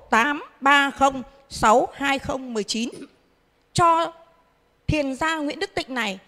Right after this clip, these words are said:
Thì con thấy đây là một cái công nhận bản quyền đó. Vậy cái bản quyền này, theo con suy nghĩ thôi,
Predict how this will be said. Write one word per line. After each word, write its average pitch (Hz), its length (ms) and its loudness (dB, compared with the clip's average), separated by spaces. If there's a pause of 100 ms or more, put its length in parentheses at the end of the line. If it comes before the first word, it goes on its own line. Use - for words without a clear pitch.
(160)
Thì 262 60 -8
con 320 180 -2
thấy 302 140 -2
đây 349 180 2
là 320 60 -6
một 254 160 -10
cái 294 100 -12
công 359 280 0
nhận 320 180 -2
bản 190 280 0
quyền 247 200 0
đó. 247 140 -4 (320)
Vậy 262 80 0
cái 294 100 -6
bản 269 280 0
quyền 233 200 2
này, 202 300 -4 (360)
theo 359 140 6
con 349 180 2
suy 349 120 -4
nghĩ 311 160 -6
thôi, 330 220 0